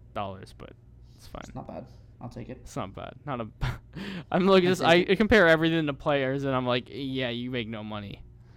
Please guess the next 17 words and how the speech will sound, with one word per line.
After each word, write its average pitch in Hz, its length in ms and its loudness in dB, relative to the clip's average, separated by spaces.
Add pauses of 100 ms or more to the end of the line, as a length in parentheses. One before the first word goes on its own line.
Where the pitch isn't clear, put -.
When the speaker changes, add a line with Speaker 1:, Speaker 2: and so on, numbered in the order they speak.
(200)
Speaker 2:
You 131 100 -2
make 139 160 0
no 135 100 0
money. 135 220 2
Speaker 1:
When 120 80 -2
third 151 240 4
Speaker 2:
Nah, 127 80 2
it's 123 80 2
Speaker 1:
place, 120 220 -2
Speaker 2:
so - 480 -8
Speaker 1:
when 135 100 0
third 180 200 4
Speaker 2:
true. 120 80 -4
Speaker 1:
place 135 480 -2 (520)
gets 147 340 4
you, 120 220 -2
like, 117 240 -6